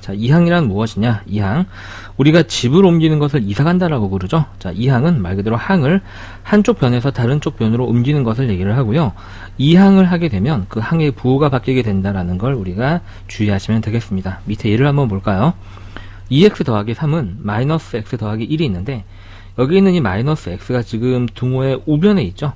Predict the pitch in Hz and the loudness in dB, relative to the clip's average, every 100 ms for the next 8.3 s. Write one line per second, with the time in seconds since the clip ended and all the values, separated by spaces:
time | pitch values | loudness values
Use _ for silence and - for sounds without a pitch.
0 | - 120 123 127 92 107 95 143 185 - | -8 -6 -2 -2 -2 -4 -2 -2 -2 -4
1 | 98 156 170 180 - - - 139 151 - | -4 0 0 -2 -8 -10 -2 -2 0 -4
2 | 110 120 135 123 101 113 123 95 117 143 | -4 -2 -2 0 -2 -2 -4 -4 -4 -4
3 | 107 104 101 107 - 202 - 127 - 104 | -6 -10 -10 -8 -2 -2 -2 -6 -6 -8
4 | - 101 98 87 131 147 - - - - | -4 -4 -4 -4 -4 -4 -8 -20 -18 -16
5 | - - - 123 151 160 160 151 104 110 | -16 -16 -8 0 2 4 2 2 2 0
6 | 147 143 139 143 139 - 196 202 190 - | 0 2 2 0 0 0 -2 -2 -6 -4
7 | 170 160 147 160 123 190 202 - - - | -2 -2 -2 0 0 0 -2 -8 -18 -18
8 | - 127 | -8 -4